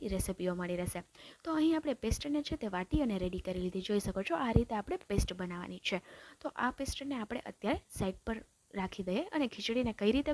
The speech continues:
કૂક કરવાની એ હું તમને બતાવી દઉં. તો દાળ અને ચોખાને કૂક કરી લેવાના છે પહેલાં. તેના માટે કુકરમાં આપણે જે વાટકાના માપથી ચોખા અને દાળ લીધા છે એ જ વાટકાના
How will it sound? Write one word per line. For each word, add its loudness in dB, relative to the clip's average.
કૂક -2
કરવાની 2
એ 2
હું 2
તમને -6
બતાવી -4
દઉં. -4
તો 0
દાળ 6
અને 0
ચોખાને -4
કૂક 2
કરી 0
લેવાના 0
છે -4
પહેલાં. -2
તેના 4
માટે 2
કુકરમાં 0
આપણે 0
જે 8
વાટકાના 0
માપથી -2
ચોખા -2
અને -2
દાળ 2
લીધા 2
છે 2
એ 2
જ 0
વાટકાના 0